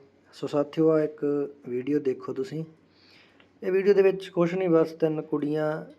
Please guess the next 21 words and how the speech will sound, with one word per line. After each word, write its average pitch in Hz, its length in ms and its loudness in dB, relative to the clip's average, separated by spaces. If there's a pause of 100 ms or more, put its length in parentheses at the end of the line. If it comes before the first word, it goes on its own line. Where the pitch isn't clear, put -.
ਇੱਕ 151 200 -14
ਕੁੜੀ 143 260 -6
ਗਗਨ 147 440 0 (420)
ਸ਼ਿੰਦੇ 143 380 -8
ਆਦੀਵਾਲ 139 440 -2
ਦੇ 143 100 -2
ਘਰ 151 220 -2
ਵਾਲੀ, 139 320 -4
ਇੱਕ 143 560 -4 (600)
ਸ਼ਾਇਦ 139 380 -4
ਕੁੜੀ 139 200 -2
ਰਫਤਾਰ 127 500 -2
ਕੌਰ 131 280 -2
ਆ 139 160 -4
ਤੇ - 380 -20
ਤੀਜੀ 143 260 -6
ਕੁੜੀ 139 200 -4
ਨੂੰ 135 100 -2
ਮੈਂ 127 140 -4
ਜਾਣਦਾ 107 400 -8
ਨਹੀਂ। 110 120 -14